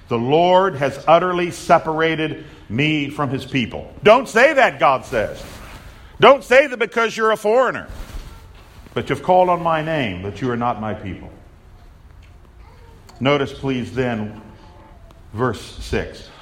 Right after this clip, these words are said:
"Also, the sons of the foreigner who join themselves to the Lord to serve him and to love the name of the Lord, to be his servants,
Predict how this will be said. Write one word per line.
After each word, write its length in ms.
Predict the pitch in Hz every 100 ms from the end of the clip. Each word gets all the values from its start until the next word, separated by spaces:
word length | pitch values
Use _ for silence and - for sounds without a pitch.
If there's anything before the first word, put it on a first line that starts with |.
| -
"Also, 480 | 160 214 - 185 160
the 140 | 143
sons 380 | 139 190 208 175
of 100 | 202
the 80 | 190
foreigner 640 | 190 208 226 185 120 87 - - -
who 160 | 190
join 540 | 165 123 165 214 240 240
themselves 520 | 240 214 220 233 220
to 120 | 214
the 100 | 214
Lord 380 | 214 214 190 175
to 60 | 175
serve 380 | - 208 214
him 380 | 160 151 104 82 - - -
and 220 | 185 190
to 120 | 202
love 680 | 185 175 180 208 226 233 185
the 140 | 220
name 280 | 208 214 220
of 80 | 220
the 80 | 214
Lord, 540 | 202 214 196 147 117
to 80 | 170
be 140 | 165 202
his 140 | 185
servants, 480 | - 208 165 123